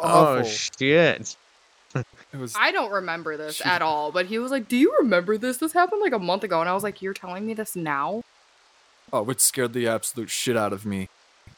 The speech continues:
Speaker 1: Oh, shit! Well, and now I got, I, first of all, I, I need to know. Second of all, I need to know why you didn't tell her until a month later.
Speaker 2: Because
Speaker 3: <laughs>
Speaker 2: I was absolute, I, like, I did, I wanted to forget about it 'cause I was that scared.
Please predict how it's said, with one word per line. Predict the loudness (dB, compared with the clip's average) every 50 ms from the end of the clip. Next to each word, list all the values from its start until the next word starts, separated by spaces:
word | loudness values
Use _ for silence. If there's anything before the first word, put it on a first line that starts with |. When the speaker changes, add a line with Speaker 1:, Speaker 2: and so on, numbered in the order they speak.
| _ _ _ _ _ _ -2
Speaker 1:
Oh, | 0 0 2 2 2 2 2 0 0 -2 -2 -4 -6 -10 -12
shit! | -10 -10 -8 -8 -8 -6 -6 -6 -6 -8 -8 -4
Well, | -2 0 0 0 0 -4 -6 -10 -12 -14
and | -14 -12 -8 -4
now | -2 0 2 2
I | 2 0
got, | 0 -2 -4 _ _
I, | -4 -4 -4
first | -4 -2 -2 -2 -2 0
of | -2 0
all, | 2 2 2
I, | 2 0 -2 -4 -6
I | -4
need | -2 -2 -2
to | -2 -4
know. | -2 0 0 2 2 0 -2 -2
Second | 0 0 2 2 2 0
of | 2 2
all, | 2 4 4 4
I | 2 0
need | 0 -2 -2
to | -4
know | -4 -4 -2 -2
why | 0 0 2 2 2
you | 2 0
didn't | 0 -2 -4 -4 -4
tell | 0 0 0 0 0
her | 0 -2 -2
until | -4 -4 -2 0 0 0
a | 0
month | 0 0 0 0 0
later. | 0 2 2 4 4 2 0 -2 -4 -12 -20 -20 -20 -20 -20 -20 -20 -20 _ _ _ _ -12 -8 -2
Speaker 2:
Because | -2 -2 -2 -2 -2 0 0 0 0 -2 -4 -6
Speaker 3:
<laughs> | -4
Speaker 2:
I | 0 2 4
was | 6 6 6 4 4 -2 -4
absolute, | -2 -2 -2 -2 -2 -2 -4 -2 0 0 0 -2 -2 -4
I, | 0 2
like, | 2 2 2
I | 2 2 4 4
did, | 4 2 2 0
I | 0 0
wanted | 0 0 0 0 0 -2 -4
to | -6
forget | -6 -8 -10 -6 0 2 4 4 4
about | 4 4 4 4 2
it | -2
'cause | -4 -2 0
I | 0 0
was | 0 0 -2
that | 0 0 0 0 0
scared. | 0 0 2 2 2 2 2 -2 -6